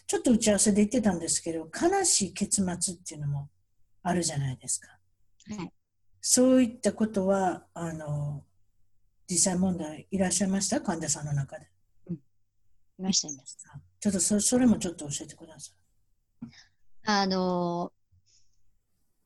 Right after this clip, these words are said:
Speaker 2: うーん、予定日を本当に目前にしてね、
Speaker 1: うん。
Speaker 2: あの、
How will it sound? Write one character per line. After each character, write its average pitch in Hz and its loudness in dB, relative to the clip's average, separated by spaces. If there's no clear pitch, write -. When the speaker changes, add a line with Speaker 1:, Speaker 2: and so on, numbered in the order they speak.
Speaker 2:
う 208 0
ー - 4
ん、 190 4
予 214 2
定 403 4
日 226 6
を 185 2
本 214 0
当 214 -6
に 202 0
目 180 0
前 247 -4
に 247 4
し - 4
て 233 -4
ね、 226 -2
Speaker 1:
う 196 2
ん。 185 2
Speaker 2:
あ 185 2
の、 170 -10